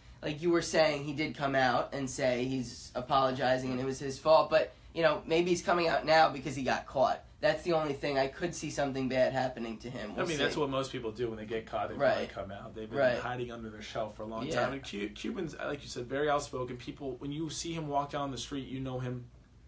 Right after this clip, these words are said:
Speaker 2: from being outspoken and being on Shark Tank. He's not
Speaker 1: Mm-hmm.
Speaker 2: just on the Mavericks team. You
Speaker 1: Right.
Speaker 2: see him from all these other stuff.
Speaker 1: Right. You wanna talk about that tanking thing a little bit? I think
Speaker 2: Tank,
Speaker 1: that's
Speaker 2: talk about it.
Speaker 1: interesting.
Speaker 2: Go ahead. You just talk
Speaker 1: Okay,
Speaker 2: about that.
Speaker 1: so I have no problem with, you know,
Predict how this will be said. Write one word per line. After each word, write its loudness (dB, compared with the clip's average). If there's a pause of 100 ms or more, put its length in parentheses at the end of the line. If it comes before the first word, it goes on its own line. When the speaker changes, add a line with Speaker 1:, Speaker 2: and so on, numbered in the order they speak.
(140)
Speaker 2:
from 6
being 8
outspoken 0 (160)
and -6
being 0
on -2
Shark -10
Tank. -14
He's -6
not 6
Speaker 1:
Mm-hmm. -8
Speaker 2:
just -6 (100)
on 2
the -2
Mavericks -2 (200)
team. -4
You -4
Speaker 1:
Right. 2
Speaker 2:
see -2
him -4
from -8
all 0
these -2
other -4
stuff. -8 (220)
Speaker 1:
Right. 4 (320)
You -2
wanna 4
talk 6
about 4
that 4
tanking -2
thing -4
a 0
little 0
bit? 0
I 2
think -2
Speaker 2:
Tank, 8
Speaker 1:
that's 4
Speaker 2:
talk 10
about 6
it. 2
Speaker 1:
interesting. 0
Speaker 2:
Go 6
ahead. 2
You -2
just -4
talk 6
Speaker 1:
Okay, 4
Speaker 2:
about 0
that. 0
Speaker 1:
so 8 (500)
I 8
have 4
no 6
problem 6 (200)
with, 2 (380)
you 2
know, 2